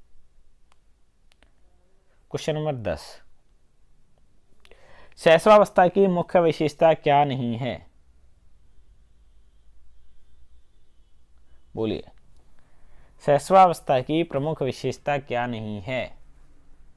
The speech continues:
शैशव-, शैशवावस्था में क्या करना है आपको? बोलिए।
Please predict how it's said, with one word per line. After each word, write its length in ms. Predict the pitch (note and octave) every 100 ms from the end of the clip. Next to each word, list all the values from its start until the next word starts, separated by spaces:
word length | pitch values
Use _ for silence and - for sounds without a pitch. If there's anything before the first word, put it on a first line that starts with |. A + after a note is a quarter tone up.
| - - - - - - - - - - - - - -
शैशव-, 520 | G#2 G2 - B2 -
शैशवावस्था 520 | - B2 - D3+ C#3+ D#3
में 160 | D#3+
क्या 120 | E3+
करना 260 | D#3+ A2 G2+
है 100 | E2+
आपको? 300 | D2 - - - - - _ - - - - - - _ - -
बोलिए। 300 | F2+ F2 A2+